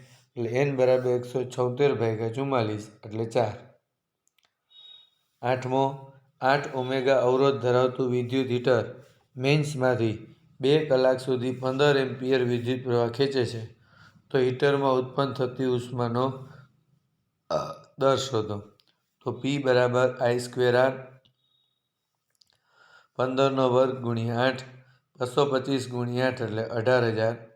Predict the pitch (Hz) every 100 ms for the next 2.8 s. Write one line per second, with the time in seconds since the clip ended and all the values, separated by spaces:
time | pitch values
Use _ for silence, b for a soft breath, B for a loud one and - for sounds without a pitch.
0 | _ _ _ - 123 113 123 139 139 120
1 | 113 113 - _ _ _ _ _ _ _
2 | _ 123 131 139 131 113 107 107